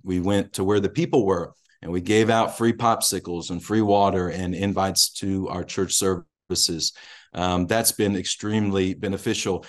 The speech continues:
We're really excited about the, uh, the next mission group that's coming. The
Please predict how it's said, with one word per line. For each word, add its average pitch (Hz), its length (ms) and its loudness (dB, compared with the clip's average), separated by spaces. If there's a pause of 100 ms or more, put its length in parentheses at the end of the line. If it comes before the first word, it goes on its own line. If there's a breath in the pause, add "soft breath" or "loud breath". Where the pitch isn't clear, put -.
(140 loud breath)
We're 143 160 4
really 156 220 8
excited 120 520 4
about 104 580 -2
the, 95 400 -2
uh, 90 280 -4 (140)
the 92 140 -2
next 120 460 0 (100)
mission 107 320 -2
group 98 200 -6
that's 90 160 -4
coming. 95 460 0
The 90 300 -2